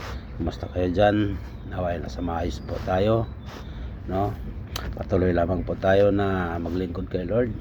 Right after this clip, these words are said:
at patuloy po tayong, ah, magsumikap, no po,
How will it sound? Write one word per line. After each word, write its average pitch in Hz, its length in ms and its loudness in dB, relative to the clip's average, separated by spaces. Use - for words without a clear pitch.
at - 80 -8
patuloy 95 400 0
po - 160 -4
tayong, 92 480 2
ah, 95 400 4
magsumikap, 107 640 6
no - 1040 -8
po, 107 120 0